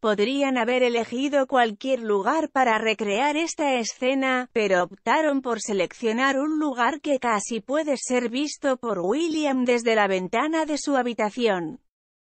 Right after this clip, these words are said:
Imagínense si lo hubiera visto".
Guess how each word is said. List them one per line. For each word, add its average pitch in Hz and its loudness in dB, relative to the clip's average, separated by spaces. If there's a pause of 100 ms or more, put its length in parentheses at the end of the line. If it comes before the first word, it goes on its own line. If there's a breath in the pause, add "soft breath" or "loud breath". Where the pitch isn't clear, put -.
(160)
Imagínense 269 0
si 302 -2
lo 262 4
hubiera 254 2
visto". 202 -2